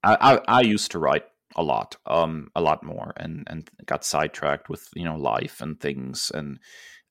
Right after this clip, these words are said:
you know, if, if nothing else, doing this podcast has kinda reignited my love of, of, of, you know, not just reading comics and talking about comics, but also writing comics. And so it's just exciting to be, to be out there,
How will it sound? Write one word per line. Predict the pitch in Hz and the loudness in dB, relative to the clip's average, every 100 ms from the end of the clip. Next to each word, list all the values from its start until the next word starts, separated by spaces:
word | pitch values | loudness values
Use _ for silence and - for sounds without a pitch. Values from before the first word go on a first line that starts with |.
| _ _ | _ _
you | 95 | -4
know, | 90 82 69 - | -2 -2 -4 -6
if, | 92 - | -6 -2
if | 104 - | -4 2
nothing | 110 107 95 | 2 2 0
else, | 87 90 85 - - | 4 4 2 0 -4
doing | - 82 92 87 85 - | -6 -4 -2 -2 -4 -8
this | 82 82 | -8 -8
podcast | - 92 90 - 76 80 | 0 2 2 0 -2 -2
has | - - | -4 -8
kinda | 85 80 | -6 -6
reignited | 76 82 80 73 73 85 82 | -6 -6 -6 -2 -2 -2 -4
my | 85 | -4
love | 73 62 - | -2 -4 -6
of, | 65 - _ | -12 -14 _
of, | - 71 - - _ | -8 -8 -10 -20 _
of, | 80 85 - - - | -8 -8 -10 -20 -14
you | 98 | -8
know, | 82 82 | -8 -4
not | 87 87 | -4 -4
just | 95 85 - 85 | -4 -4 -6 -6
reading | 95 92 85 | -2 -2 -4
comics | - 80 80 85 - | -6 -6 -4 -6 -8
and | 76 | -4
talking | 107 110 90 | 2 2 0
about | 73 62 | -8 -8
comics, | - 73 82 - - | -6 -8 -8 -10 -6
but | |
also | 78 - 73 | -6 -6 -8
writing | 62 80 - 69 | -4 -6 -6 -12
comics. | - 65 67 - - _ - - _ - | -12 -12 -12 -12 -14 _ -20 -20 _ -10
And | 92 | -8
so | - 95 95 | -2 2 2
it's | 90 | 0
just | 98 - | -6 -8
exciting | 78 - 78 90 90 | -8 -2 0 0 -2
to | 85 | -4
be, | 73 71 65 - - | -4 -4 -6 -10 -14
to | |
be | 78 65 | -8 -2
out | 78 - - | -2 -4 -4
there, | 78 78 65 | -4 -4 -6